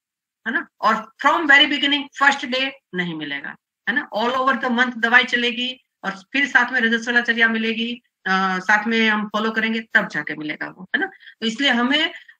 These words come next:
और अन्य condition है वहां करवानी तो है, मगर हम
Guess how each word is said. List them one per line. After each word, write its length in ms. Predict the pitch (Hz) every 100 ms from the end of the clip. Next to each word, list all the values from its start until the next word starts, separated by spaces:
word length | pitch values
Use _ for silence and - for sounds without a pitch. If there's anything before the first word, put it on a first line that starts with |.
| -
और 340 | 240 277 320
अन्य 460 | - - 247 269 311
condition 480 | 320 294 294 294 247
है 200 | 262 294 349 208
वहां 200 | 202 254 247
करवानी 340 | 220 262 269
तो 120 | 285 254
है, 280 | 254 311 339
मगर 280 | 226 254 277
हम 340 | 196 240 285